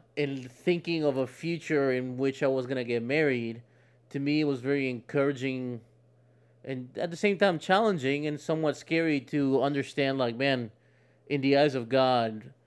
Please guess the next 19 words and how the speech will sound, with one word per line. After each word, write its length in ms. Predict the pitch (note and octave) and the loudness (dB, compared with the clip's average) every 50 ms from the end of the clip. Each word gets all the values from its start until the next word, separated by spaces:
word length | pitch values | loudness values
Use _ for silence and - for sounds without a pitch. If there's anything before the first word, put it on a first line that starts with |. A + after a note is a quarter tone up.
| _ _ _ _ | _ _ _ _
marriage 360 | C3 C3 C3+ C#3 C#3 B2 B2 | -2 2 4 4 4 2 0
is 80 | B2+ A#2+ | -2 -2
a 80 | A#2+ | -4
sacred 400 | A2 - C#3+ C3+ - - C3 A2+ | 0 0 0 2 2 0 -2 -2
thing 460 | - - C3+ C3 C3 B2 B2 A#2+ A2+ - _ _ _ _ _ _ _ _ - | 0 0 2 2 0 0 -2 -6 -8 -12 _ _ _ _ _ _ _ _ -10
and 140 | - A#2 | -8 -6
it's 120 | A#2+ A#2 - | -6 -8 -8
supposed 340 | - - - C3 C3+ C3 - | -10 -6 -6 -4 -4 -4 -2
to 360 | C#3 C3 B2+ B2 A#2+ A2+ A2 A2 - _ _ _ _ _ _ _ _ _ _ - C3+ A2 | -2 0 0 0 -2 -4 -6 -10 -18 _ _ _ _ _ _ _ _ _ _ -18 -12 -8
be, 280 | C3+ C3 B2+ B2+ B2+ B2+ | -6 -4 0 2 2 4
uh, 200 | B2 A#2+ A2+ A2 G#2 - - | 4 2 2 0 -4 -10 -12
one 180 | B2 B2 B2+ | -6 -4 -4
of 100 | B2+ B2 | -2 0
the 100 | A#2 A#2+ | 0 -2
b-, 260 | A2+ G#2+ G#2+ - - C3 B2 B2+ C3+ E3 _ _ _ _ _ _ _ _ _ _ _ _ _ - | -2 -2 -8 -14 -14 -16 -16 -20 -20 -20 _ _ _ _ _ _ _ _ _ _ _ _ _ -12
the 160 | A#2+ A2+ C3 | -6 -6 -2
most 360 | B2 B2+ C3+ D3 C#3+ - - | 2 4 4 4 2 0 -2
committed 580 | - D3+ C3 B2 B2 C3 C#3 C#3 C#3+ C#3+ C#3 - | -2 -2 -2 0 2 4 6 6 6 6 4 2
commitments 1000 | - - C3 A#2+ B2 C#3+ C#3 C#3 C3+ C3+ B2+ A#2 A#2 B2 A#2+ - - - - - | -2 -2 -2 0 0 0 0 2 0 0 0 0 -2 -8 -12 -14 -18 -20 -20 -20